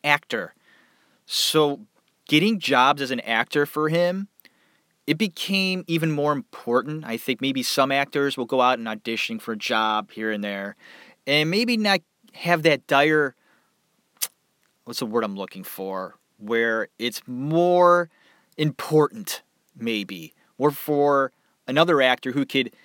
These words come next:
have a fallback job, like waiting on tables. They had a paycheck coming in. If they didn't get this role, that's okay. There's another one. Michael J. Fox, okay, that was different for him. He didn't have anything else. Every audition was fucking important.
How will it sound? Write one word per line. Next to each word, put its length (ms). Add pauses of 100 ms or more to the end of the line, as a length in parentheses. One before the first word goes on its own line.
(180)
have 180
a 60
fallback 500
job, 460
like 200
waiting 320
on 100
tables. 380
They 120
had 100
a 60
paycheck 420
coming 300
in. 100
If 80
they 100
didn't 200
get 140
this 200
role, 400
that's 160
okay. 320 (260)
There's 140
another 300
one. 160 (200)
Michael 280
J. 160
Fox, 560 (440)
okay, 360 (500)
that 140
was 120
different 300
for 140
him. 220 (340)
He 120
didn't 140
have 220
anything 360
else. 360 (440)
Every 280
audition 720 (260)
was 140
fucking 420
important. 560